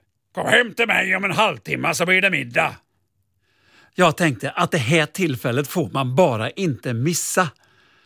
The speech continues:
Att bli bjuden hem till doktor Mombasa på trerätters mitt i natten kommer garanterat att bli ett minne för livet. Och klarar Elisabeth av det här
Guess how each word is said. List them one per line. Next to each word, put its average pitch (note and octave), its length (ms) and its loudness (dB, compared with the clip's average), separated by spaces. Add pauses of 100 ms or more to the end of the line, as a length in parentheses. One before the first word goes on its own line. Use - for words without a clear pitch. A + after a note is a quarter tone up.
(260)
Att F3 180 2
bli F#3 140 0
bjuden F3+ 400 -2
hem F3 160 2
till D3+ 100 -2
doktor C#3+ 240 0
Mombasa D3 760 2
på F#3+ 180 -4
trerätters D#3+ 880 -2
mitt F3 420 -2
i F#3 100 0
natten D3+ 580 -2 (380)
kommer E3 260 0
garanterat E3 960 0
att E3 120 -4
bli D3 120 2
ett C3 80 -2
minne D3 300 0
för C#3+ 140 2
livet. B2 400 -4 (560)
Och D3 160 -2
klarar A#2 300 0
Elisabeth B2+ 720 0
av B2+ 280 0
det C#3 100 2
här B2 420 0